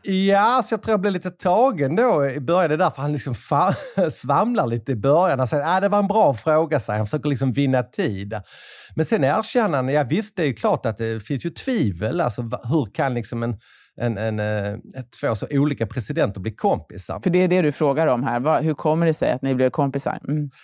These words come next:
Speaker 1: Ja, det är precis.
Speaker 2: Mm.
Speaker 1: Hur kommer det sig alltså att ni blev kompisar, att ni kunde kommunicera? För att vi får ju tänka på att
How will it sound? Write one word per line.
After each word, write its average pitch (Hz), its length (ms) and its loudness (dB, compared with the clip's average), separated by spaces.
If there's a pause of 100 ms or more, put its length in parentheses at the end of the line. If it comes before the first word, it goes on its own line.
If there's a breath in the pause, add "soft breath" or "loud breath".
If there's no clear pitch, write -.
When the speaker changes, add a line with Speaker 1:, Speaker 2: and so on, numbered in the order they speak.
(120)
Speaker 1:
Ja, 220 160 4
det 208 80 2
är 196 40 -2
precis. - 360 -2
Speaker 2:
Mm. 117 280 -6
Speaker 1:
Hur 185 340 2
kommer 139 420 2
det 226 80 4
sig 214 340 2
alltså 143 340 -2
att 127 260 -8
ni 147 200 2
blev 113 420 -2
kompisar, 101 540 -4
att 104 80 -6
ni 120 160 -6
kunde 107 220 -8
kommunicera? 113 600 -2
För - 80 -8
att - 60 -16
vi 135 140 -4
får 156 160 -4
ju 147 60 -2
tänka 165 380 0
på - 120 -2
att 120 140 -2